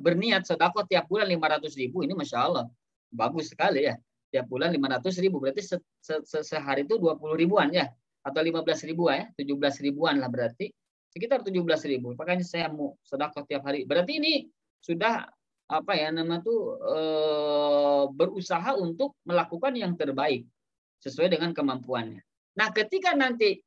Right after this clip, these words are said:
sudah lima ratus ribu, tuh saya nggak, apa nama tuh, nggak bisa sedekah lagi begitu. Artinya apa?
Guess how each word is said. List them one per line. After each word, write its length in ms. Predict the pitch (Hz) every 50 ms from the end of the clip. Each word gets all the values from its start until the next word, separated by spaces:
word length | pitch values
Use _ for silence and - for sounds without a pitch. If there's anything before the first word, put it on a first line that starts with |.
| _ _ _ _ _ _ _ _
sudah 280 | _ - 254 233 220 226
lima 160 | 214 202 185 180
ratus 320 | 180 175 170 175 170 175
ribu, 320 | 151 135 131 - 214 233
tuh 140 | 262 247 180 170 - - _ _ _ _ _ _ _
saya 240 | _ - 151 196 233
nggak, 240 | 240 208 175 175 156 160
apa 120 | 170 180 208 202
nama 240 | 196 196 196 196 196
tuh, 200 | 196 254 262 220
nggak 160 | 180 165 156
bisa 160 | 156 156 156 165
sedekah 480 | 151 - 156 151 151 143 - 156 160
lagi 560 | 165 190 226 247 226 196 175 170 170 170 160
begitu. 720 | 131 131 131 127 131 139 135 135 127 123 117 113 113 110 113 - _ -
Artinya 400 | 135 143 143 185 220 247 285 277
apa? 160 | - 196 185